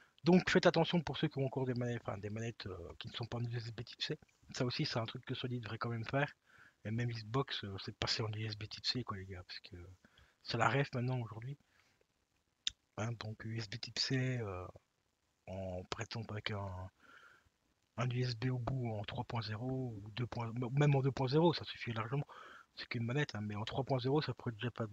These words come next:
être pas mal. Comme le, la P S cinq, je crois qu'il y a une sortie, euh, H D, euh, une sortie U S B en trois point zéro, il me semble, dessus. Donc ce serait quand même cool de faire du U S B type C pour les manettes P S quatre, ce serait quand même assez sympa aussi, et sur les manettes Xbox aussi, parce que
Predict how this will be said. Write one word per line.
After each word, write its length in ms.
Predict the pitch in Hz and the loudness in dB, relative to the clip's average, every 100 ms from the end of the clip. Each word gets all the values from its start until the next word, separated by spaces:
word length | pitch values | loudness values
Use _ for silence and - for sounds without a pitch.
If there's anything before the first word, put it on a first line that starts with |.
| 104 | -6
être 140 | 110 - | -8 -2
pas 100 | 113 | 0
mal. 300 | 120 131 90 _ _ _ | 0 -2 -4 _ _ _
Comme 180 | - 110 | -6 -2
le, 400 | 107 104 101 98 95 92 | -2 -2 -2 -4 -4 -4
la 100 | 98 | -4
P 120 | - | -2
S 100 | 110 | -2
cinq, 160 | - 117 - | -2 -4 -6
je 60 | |
crois 160 | - 117 | -6 -6
qu'il 140 | 117 | -4
y 40 | 110 | -4
a 20 | |
une 200 | 110 110 | -4 -6
sortie, 480 | - - - 120 110 | -8 -12 -8 -6 -6
euh, 260 | 98 92 95 _ - - - - - _ _ - | -6 -8 -12 _ -20 -20 -20 -20 -20 _ _ -2
H 180 | 117 110 | -2 -2
D, 260 | 117 123 113 | -6 -2 2
euh, 220 | 139 120 107 107 101 | 4 2 0 -4 -4
une 100 | 127 | -2
sortie 280 | - 135 - | 0 0 2
U 160 | 139 135 | 4 4
S 80 | 127 | 4
B 100 | 131 | 2
en 80 | |
trois 160 | 120 120 | 0 -4
point 140 | 127 | -2
zéro, 240 | 113 127 151 | 0 2 4
il 60 | |
me 100 | 131 | 2
semble, 220 | 123 139 120 | 0 -2 -4
dessus. 280 | - 165 - - - - - _ _ - | -6 -10 -10 -16 -20 -20 -20 _ _ -2
Donc 160 | 131 143 | 2 6
ce 80 | 147 | 6
serait 160 | 160 | 6
quand 120 | 165 | 8
même 160 | 147 143 | 8 6
cool 220 | - 190 | 6 6
de 80 | 147 | 6
faire 180 | - 139 | 4 4
du 200 | 131 143 | 4 4
U 40 | |
S 120 | 131 | 4
B 100 | 120 | 2
type 200 | 143 - | -2 0
C 180 | - 175 | 6 6
pour 320 | - 143 127 | 8 4 4
les 100 | 123 | 2
manettes 260 | 113 123 - | 2 2 2
P 100 | 123 | 0
S 120 | 113 | 0
quatre, 200 | - 139 | 2 0
ce 60 | 117 | -2
serait 140 | - | -6
quand 120 | 117 117 | -4 -2
même 160 | 117 | -2
assez 240 | 113 - 113 | -2 -4 -8
sympa 260 | - 107 | -6 -6
aussi, 380 | 110 107 131 131 104 | -6 -6 -6 -6 -2
et 200 | 113 107 | -2 -2
sur 120 | 117 | -2
les 80 | 107 | -2
manettes 240 | 110 - | -4 -6
Xbox 280 | 104 110 - | -8 -8 -6
aussi, 200 | 107 131 | -8 -8
parce 200 | - - | -6 -8
que 140 | - | -6